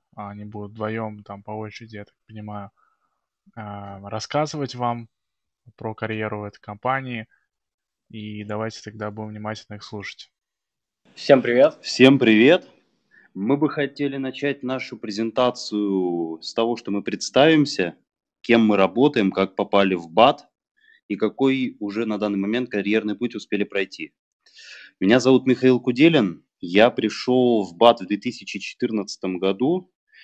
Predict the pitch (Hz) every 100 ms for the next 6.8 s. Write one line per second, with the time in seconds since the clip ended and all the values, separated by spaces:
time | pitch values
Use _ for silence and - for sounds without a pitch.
0 | _ 98 95 - 139 131 117 117 110 113
1 | 131 117 - 110 110 107 104 - 107 110
2 | 98 78 85 92 - 110 156 165 - 127
3 | - 113 107 101 - 120 151 - 104 123
4 | 123 104 107 117 117 - 117 165 185 139
5 | 120 107 101 104 107 104 - 107 147 -
6 | - 98 - 104 110 127 123